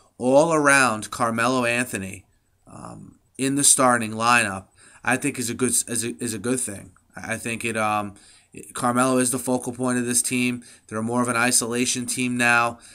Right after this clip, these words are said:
and I think that center, that puts defensive players around Carmelo. You still have Felton running the point, who's, um, who's averaging, I believe, sixteen or seventeen points a game this year.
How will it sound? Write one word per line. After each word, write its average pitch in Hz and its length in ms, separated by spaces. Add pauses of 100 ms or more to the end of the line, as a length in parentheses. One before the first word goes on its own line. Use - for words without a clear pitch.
(160)
and 110 140
I 110 120
think 123 300
that 117 240
center, 127 360
that 120 200
puts 123 300
defensive 131 560
players 131 420
around 120 360
Carmelo. 131 600 (300)
You 107 80
still 127 200
have 127 160
Felton 131 380
running 131 260
the 127 60
point, 131 400
who's, - 340 (600)
um, - 440
who's 127 280
averaging, 127 640 (220)
I 104 80
believe, 127 240
sixteen 139 480
or 113 80
seventeen 120 460
points 120 260
a 104 60
game 120 300
this 110 240
year. 107 340